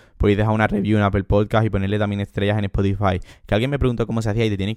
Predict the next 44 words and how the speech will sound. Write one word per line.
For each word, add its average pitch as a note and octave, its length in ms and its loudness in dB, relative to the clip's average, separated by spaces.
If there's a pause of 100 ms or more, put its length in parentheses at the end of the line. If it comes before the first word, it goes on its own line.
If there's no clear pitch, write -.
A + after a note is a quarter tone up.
(120)
tienes A2+ 220 -4
que G2 120 0
buscar G2 440 -2
Qué A#2 100 -4
Horror B2+ 320 0
y - 60 -12
cuando G2+ 240 2
te F#2 100 -6
metas A2+ 480 -4 (420)
va G2 60 2
a - 20 -4
poner, G2 380 2 (220)
no G2 320 -2
sé A2+ 100 0
cuántas G2+ 240 4
estrellas G2 320 2
tiene, - 260 -2
pero - 240 -2 (560)
estrellas, A#2+ 800 0
y G#2 160 -4
le F#2 100 0
das B2 320 2
encima A#2 300 0
de A#2 60 2
la A2+ 60 0
estrella C#3+ 420 -6 (180)
y G#2+ 80 -4
puntúas G2 480 -2
lo G2 100 -6
que F2+ 100 -6
te F#2 60 -6
apetezca. F2+ 380 -8 (1800)
Nos A2+ 180 0
vemos C3 420 4
la B2 120 4
semana A#2+ 240 2
que B2+ 60 2
viene, B2+ 280 4
nos G#2+ 160 6
oímos A2 280 6
la A2 100 8
semana A2 200 8
que A2 80 8
viene. A#2+ 360 6